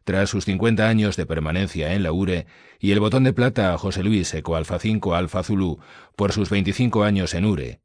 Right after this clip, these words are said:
a Pedro, Eco Alfa cinco Alfa Sierra Unión, se le hizo entrega de la placa de los cuatro mil municipios trabajados.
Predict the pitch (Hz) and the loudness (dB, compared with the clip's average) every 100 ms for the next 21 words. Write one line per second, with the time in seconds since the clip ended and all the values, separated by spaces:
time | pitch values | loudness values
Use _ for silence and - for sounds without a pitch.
0 | _ 85 82 104 92 107 104 76 76 73 | _ -4 -2 0 0 0 -2 -4 -6 -6
1 | 78 71 104 101 104 87 95 87 85 82 | -6 -4 -2 -2 0 0 -2 -4 -6 -4
2 | 82 80 92 98 101 85 78 - - - | -4 -2 -2 0 0 -2 -6 -14 -20 -10
3 | - 110 127 131 120 120 113 104 87 78 | -2 2 4 4 2 2 2 0 0 0
4 | 113 104 117 101 82 73 71 71 73 82 | -2 -2 -2 0 -2 -4 -4 -6 -6 -4
5 | 78 73 90 110 98 71 - 101 98 95 | -4 -2 0 2 2 -2 -4 -4 0 -2
6 | 85 90 82 92 67 57 55 | -2 -2 -4 -4 -6 -8 -14